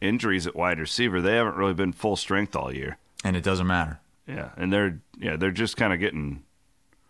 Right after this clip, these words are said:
Speaker 1: rolling
Speaker 2: They're,
Speaker 1: at
Speaker 2: they'll
Speaker 1: this
Speaker 2: still
Speaker 1: point.
Speaker 2: toy with you. And Stroud is the, right now, the runaway Heisman favorite.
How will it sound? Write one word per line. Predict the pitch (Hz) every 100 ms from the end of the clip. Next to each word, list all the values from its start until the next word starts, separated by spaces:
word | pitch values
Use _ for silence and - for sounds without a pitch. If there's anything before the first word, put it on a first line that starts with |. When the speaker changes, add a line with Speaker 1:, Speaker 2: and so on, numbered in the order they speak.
| _ _ _ -
Speaker 1:
rolling | 90 101 104
Speaker 2:
They're, | 85 78
Speaker 1:
at |
Speaker 2:
they'll | 98
Speaker 1:
this | 95
Speaker 2:
still | - 110 104
Speaker 1:
point. | -
Speaker 2:
toy | 101 98
with | 87 80
you. | 76 - _ _ _ _ _ _ _ _ -
And | 92 87
Stroud | - 110 107 113
is | 104 87
the, | 95 90
right | 82 95 113
now, | 107 113 107
the | 92
runaway | 90 104 113 101 95
Heisman | 92 95 95 92 85
favorite. | 104 98 82 85